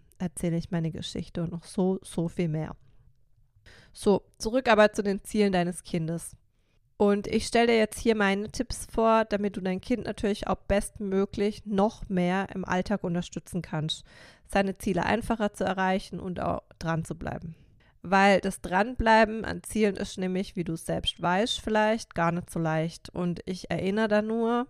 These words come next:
jetzt ist ja Dezember, vielleicht überlegen sich ja schon wieder viele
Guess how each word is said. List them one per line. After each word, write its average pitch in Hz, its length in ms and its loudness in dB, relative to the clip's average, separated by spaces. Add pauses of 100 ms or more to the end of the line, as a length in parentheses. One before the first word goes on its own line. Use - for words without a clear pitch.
jetzt 220 240 -6
ist - 140 -8
ja 170 100 0
Dezember, 185 840 0 (320)
vielleicht 185 540 2
überlegen 175 460 2
sich - 280 -4
ja 180 80 2
schon 180 260 -4
wieder 170 240 2
viele 170 520 -2